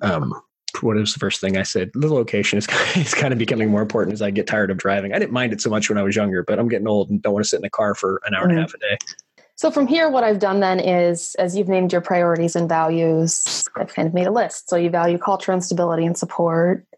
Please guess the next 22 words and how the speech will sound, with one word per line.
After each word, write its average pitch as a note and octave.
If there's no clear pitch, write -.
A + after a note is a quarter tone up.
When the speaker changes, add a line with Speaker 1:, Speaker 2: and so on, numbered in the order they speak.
Speaker 2:
You -
prefer G3
being F#3
in F3+
a -
smaller F3
company E3+
or E3+
one E3+
where E3+
you're E3
treated, E3
you F#3
feel F#3
like E3+
you F3
have E3
people E3+
standing E3+
up -
for F3
you. E3